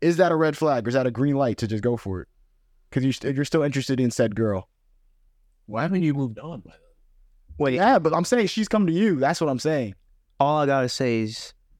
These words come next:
Speaker 3: so what's your moral? Like, that's it. You think about your
Speaker 1: My,
Speaker 3: morals.
Speaker 1: yeah, my morals is,
Speaker 3: Your
Speaker 1: like,
Speaker 3: philosophy on life.
Speaker 2: No, he's
Speaker 1: I'm
Speaker 2: going,
Speaker 1: not
Speaker 2: he's going bust, Steve.
Speaker 1: Nah, like, I'm minding my business.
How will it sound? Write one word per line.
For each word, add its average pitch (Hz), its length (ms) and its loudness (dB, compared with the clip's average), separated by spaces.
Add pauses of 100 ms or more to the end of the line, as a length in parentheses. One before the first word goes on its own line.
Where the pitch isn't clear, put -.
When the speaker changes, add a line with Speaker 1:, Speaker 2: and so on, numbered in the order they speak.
(480)
Speaker 3:
so 123 180 0
what's 120 260 -2
your 127 80 2
moral? 120 400 0
Like, - 220 -6
that's 117 260 -2
it. 113 60 0
You 117 100 -2
think 135 160 -4
about 135 120 0
your 127 160 0
Speaker 1:
My, 147 120 0
Speaker 3:
morals. 110 260 -4
Speaker 1:
yeah, 185 180 0
my 143 200 -2
morals 208 380 0
is, 180 100 -2
Speaker 3:
Your 165 100 0
Speaker 1:
like, 131 80 -2
Speaker 3:
philosophy 123 640 -2
on 120 180 0
life. 107 200 -2
Speaker 2:
No, 190 120 0
he's 110 80 -6
Speaker 1:
I'm 156 120 -2
Speaker 2:
going, 233 120 4
Speaker 1:
not 190 180 0
Speaker 2:
he's 214 180 -2
going 165 240 2
bust, 135 260 -4
Steve. 123 220 -6
Speaker 1:
Nah, 160 360 2
like, 160 260 -2
I'm 175 180 2
minding 202 280 2
my 214 120 4
business. 185 540 -2